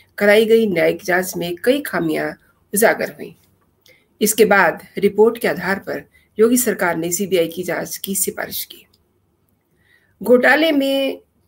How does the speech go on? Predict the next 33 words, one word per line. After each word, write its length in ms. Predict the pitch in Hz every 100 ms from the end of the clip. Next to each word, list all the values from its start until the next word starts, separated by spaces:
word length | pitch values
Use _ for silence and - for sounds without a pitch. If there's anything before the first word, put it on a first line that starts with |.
| _ -
उन्नीस 320 | 254 277 185
जून 260 | 190 185 185
दो 120 | 175
हज़ार 180 | 160 160
सत्रह 340 | 208 208 208
को 320 | 196 196 196
गौतमपल्ली 680 | 190 - 175 196 196 190 185
थाने 320 | 185 180 165
में 200 | 170 170 170 -
आठ 220 | 214 226
के 120 | 240
खिलाफ 400 | 214 190 185 185 - - - _
आपराधिक 580 | 175 - 160 175 226 -
दर्ज, 420 | 165 180 196 214 208 196 196 _ _ -
मुकदमा 320 | 185 196 196
दर्ज 240 | 165 214 -
किया 200 | 240 226
गया 160 | 220
था। 120 | 220
इसके 280 | 247 240 -
बाद 260 | 175 151 151
नवंबर 520 | 165 190 220 185 - - - _ _
दो 160 | - 185
हज़ार 180 | 175 170
सत्रह 380 | 208 208 214
में 380 | 214 214 214 214 - _ -
ईओडब्ल्यू 520 | 202 214 208 190 202
ने 120 | 208
भी 100 | 208
जांच 200 | 202 190
शुरू 200 | 196 208
की 160 | 208 208
थी 320 | 208 208 208